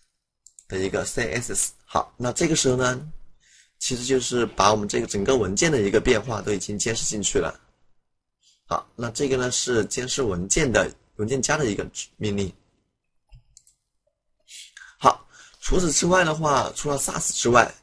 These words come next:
那为什么我们说这个saas和 Compass 是绝配呢？因为这个 Compass 提供了比saas更强大的这样一个命令行和很多的一些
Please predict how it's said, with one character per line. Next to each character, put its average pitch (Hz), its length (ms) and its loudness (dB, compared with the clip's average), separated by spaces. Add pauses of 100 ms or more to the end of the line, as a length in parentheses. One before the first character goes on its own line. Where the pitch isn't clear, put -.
那 139 220 0
为 156 140 0
什 131 160 -2
么 120 80 0
我 110 120 0
们 98 180 -2 (1040)
说 131 420 0
这 - 120 -4
个 117 100 2
saas - 400 -4
和 101 240 -10 (200)
Compass 156 480 0
是 - 200 0
绝 - 200 -2
配 165 220 2
呢？ 135 200 2 (1040)
因 127 140 0
为 123 80 2
这 131 140 4
个 110 280 6
Compass 156 460 -2
提 - 180 0
供 123 160 0
了 127 160 2
比 - 240 -8
saas - 460 -6
更 113 220 -4
强 - 220 -2
大 123 80 -2
的 123 60 -6
这 123 100 -6
样 113 80 0
一 101 60 0
个 98 100 -6
命 113 180 -2
令 107 120 -4
行 92 280 -6
和 90 260 -8 (1040)
很 95 220 -6
多 123 160 0
的 127 100 2
一 104 100 -2
些 104 320 0